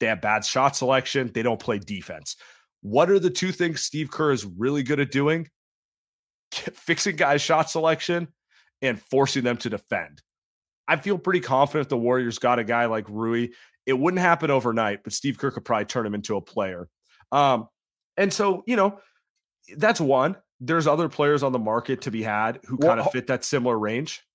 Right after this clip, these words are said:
Speaker 2: Another thing about Rui too, it's, it's fascinating to see on, on the,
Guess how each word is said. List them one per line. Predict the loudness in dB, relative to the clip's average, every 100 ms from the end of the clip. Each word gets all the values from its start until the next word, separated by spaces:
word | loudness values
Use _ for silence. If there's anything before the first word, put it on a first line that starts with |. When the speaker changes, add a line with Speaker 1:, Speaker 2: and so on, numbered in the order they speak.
| _ 0
Speaker 2:
Another | 4 6 6
thing | 2
about | 4 4
Rui | 4 0
too, | 0 0
it's, | -2 -2
it's | -6 -6
fascinating | -2 4 4 4 -2 -4
to | -8
see | -6 -4
on, | -4 -6
on | -8 -6
the, | -6